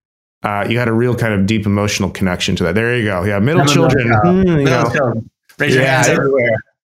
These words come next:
Speaker 2: We
Speaker 1: Yeah,
Speaker 2: feel
Speaker 1: you're,
Speaker 2: it.
Speaker 1: you're always trying to keep up with your older brother, and, and why does your little sister get, uh, get everything handed to her? <laughs> Right?
Speaker 2: So
Speaker 1: So
Speaker 2: true.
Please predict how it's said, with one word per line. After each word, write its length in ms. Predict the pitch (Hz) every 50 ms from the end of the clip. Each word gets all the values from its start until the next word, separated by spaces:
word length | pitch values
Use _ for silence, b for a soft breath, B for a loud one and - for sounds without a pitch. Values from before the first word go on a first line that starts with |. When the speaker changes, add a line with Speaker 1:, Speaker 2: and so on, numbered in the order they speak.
| _ _ -
Speaker 2:
We 140 | - 139 147
Speaker 1:
Yeah, 240 | 151 156 151 143 135
Speaker 2:
feel 100 | 131 127
Speaker 1:
you're, 140 | 135 143 -
Speaker 2:
it. 60 | 143
Speaker 1:
you're 160 | 139 139 139
always 280 | 143 160 175 180 180 180
trying 220 | - 214 196 185
to 60 | 175 -
keep 320 | - - 190 180 190 180
up 200 | 165 170 165 165 165
with 180 | 151 151 -
your 140 | 139 139 143
older 220 | 143 147 147 147 139
brother, 440 | 127 131 135 135 147 165 175 180
and, 260 | 165 135 117 117 113 113
and 200 | 120 117 113 117
why 180 | 113 123 139
does 160 | 151 156 135
your 140 | 135 131 127
little 220 | 123 135 135 131 123
sister 420 | - - 147 131 - - 127 123
get, 420 | 120 120 123 117 113 110 - - - 117
uh, 260 | 110 107 104 104 101
get 200 | 104 117 110 110
everything 420 | 110 117 117 120 - 117 107 107
handed 280 | 104 107 104 101 101 95 -
to 80 | 98
her? 200 | - - 98 -
<laughs> 40 | -
Right? 180 | - 101 - - -
Speaker 2:
So 180 | 165 160 160
Speaker 1:
So 180 | 170 214 247 233
Speaker 2:
true. 480 | - - - 320 311 - - - -